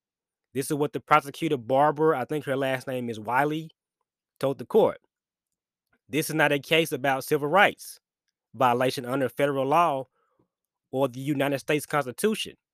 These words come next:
And this is not a case about Kenneth Walker, whether what he did that night was right or wrong. This is not your decision." Okay, now people, if you remember, it was a search warrant being served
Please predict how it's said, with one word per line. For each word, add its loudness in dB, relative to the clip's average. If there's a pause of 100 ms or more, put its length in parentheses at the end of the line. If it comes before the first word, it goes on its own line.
(600)
And -4
this 0
is -8
not 2
a 4
case -2
about 0
Kenneth -2
Walker, 0 (1200)
whether 2
what 0
he -4
did 0 (420)
that 0
night 0 (100)
was -8
right -2
or 0
wrong. 0 (840)
This -2
is -6
not 0
your -2
decision." 0 (1000)
Okay, 0 (340)
now 0
people, -2 (160)
if -2
you -2
remember, 2 (1200)
it 0
was 4
a 4
search 4
warrant -6
being -2
served 0